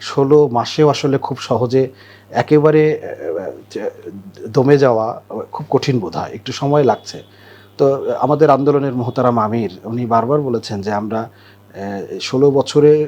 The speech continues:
সব স্ট্রাকচারগুলি যেভাবে ডিস্ট্রয় করে ফেলেছে হাসিনা, আহ, পতিত সরকার, বিচার বিভাগ বলেন, আহ, আহ, প্রশাসন বলেন, সব জায়গাগুলিতে, তো এটাকে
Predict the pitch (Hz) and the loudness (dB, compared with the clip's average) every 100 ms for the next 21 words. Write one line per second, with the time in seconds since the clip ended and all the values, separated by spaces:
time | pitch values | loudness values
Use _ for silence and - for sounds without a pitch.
0 | - - - - - - 294 - 156 - | -6 -16 -10 -8 -2 0 0 -4 -8 0
1 | 175 - 185 185 180 185 131 139 156 147 | 0 2 0 2 4 4 4 2 2 2
2 | 120 - - 156 156 156 135 131 117 127 | 0 -4 2 4 4 0 -2 -2 -2 -2
3 | 117 98 98 98 85 80 _ - - - | -4 -6 -8 -10 -10 -14 _ -20 -20 -18
4 | - - - - 123 120 120 - 101 120 | -16 -14 -14 -6 -6 -4 -4 -4 -4 -4
5 | 98 - _ - - _ 113 131 120 107 | -4 -6 _ -20 -20 _ -2 2 2 0
6 | 113 110 110 113 113 110 98 87 104 95 | -2 0 -2 -2 -4 -6 -10 -10 -12 -12
7 | 82 85 65 - - 117 123 135 120 113 | -10 -10 -10 -10 -6 -4 -4 -2 -2 -2
8 | 110 107 101 - - _ - - 254 220 | -4 -6 -8 -14 -20 _ -6 2 2 4
9 | 185 160 131 113 - 165 - - - - | 2 4 2 -2 -6 -12 -18 -20 -16 -2
10 | 147 170 - 190 196 | 2 2 4 4 4